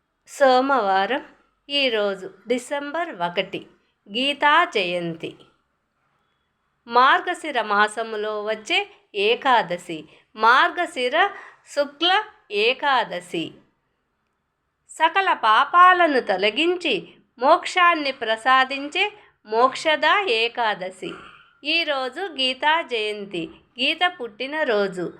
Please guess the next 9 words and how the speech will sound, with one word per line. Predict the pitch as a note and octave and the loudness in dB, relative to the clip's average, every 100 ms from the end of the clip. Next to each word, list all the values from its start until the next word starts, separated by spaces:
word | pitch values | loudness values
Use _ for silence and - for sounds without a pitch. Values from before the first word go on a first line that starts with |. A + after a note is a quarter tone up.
| _ _ _ _ _ - | _ _ _ _ _ -4
శ్రీకృష్ణ | D4 F#4+ G4+ G#4 - D#4+ | -2 -2 -4 -8 -6 -6
పరమాత్మ | C4+ F3+ F3 F#3+ G#3+ D4+ - E4+ C#4+ E3 - _ _ _ _ - | -4 0 2 2 2 0 -2 -2 -2 -4 -14 _ _ _ _ -6
కురుక్షేత్రములో | D#4+ F#4+ F#4+ - B3+ G#3+ A#3+ B3 D4 F4+ D#4 - | 0 0 0 -4 -6 -6 -8 -8 -4 -2 -2 -2
అర్జునునికి | G#3+ A3+ A3+ E4 F4+ D#4+ A#3+ A3+ E4 F#4 G#3 | 0 0 0 -6 -4 -2 -2 -2 -4 -4 -8
గీతోపదేశం | A3 A#3 D4 E4+ F4 - B3 A3 A3 B3 C#4 A#3 | -10 -8 -2 -2 2 0 0 -4 -4 -8 -6 -4
చేసినది | G#3+ G#3+ A3+ G#3+ A3 F4 - - - | -4 -2 -2 -2 -2 -6 -6 -20 -10
ఈరోజే. | G3 A3 A#3 A#3 A3+ G3+ F3+ B2 - _ _ _ _ _ - | -4 -2 2 0 0 -2 -4 -6 -16 _ _ _ _ _ 0
కాబట్టి | C4 C4+ C#4 C#4+ F#4+ F4+ G#3+ _ _ | 4 4 2 -4 -4 -8 -8 _ _
ఈరోజు | C4+ E4+ F4+ A#3+ G#3 G#3 E4 | -6 -4 -2 -4 -6 -8 -12